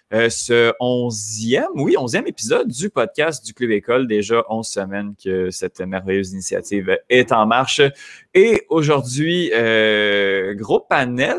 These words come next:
un peu, euh, je veux pas dire, euh, diversifié, c'est quand même, euh, les noms qu'on, qu'on entend, euh, généralement, mais j'ai l'impression qu'il y a une vibe un peu différente et, euh, j'haïs pas ça. Les gars, on va commencer par introduire, euh, notre ami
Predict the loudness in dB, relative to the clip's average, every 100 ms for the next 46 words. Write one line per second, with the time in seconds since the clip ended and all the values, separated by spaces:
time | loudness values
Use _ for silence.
0 | -2 -2 -2 -4 0 2 0 -2 -6 -4
1 | -2 -2 0 2 4 4 2 0 -2 -2
2 | -2 -4 -4 -4 -2 -2 0 0 0 -4
3 | -16 -18 -2 2 4 4 4 4 6 2
4 | 2 0 0 -2 0 -2 -2 -2 -2 0
5 | 0 0 -2 -2 0 0 0 -4 -4 0
6 | 0 0 -2 -4 -4 -4 -2 -2 -2 -4
7 | 2 6 6 6 4 2 2 2 0 2
8 | 2 4 2 2 0 0 0 0 0 0
9 | -2 0 0 0 -4 -2 -4 -2 -2 -2
10 | -2 -2 -4 -6 -4 -4 -4 -10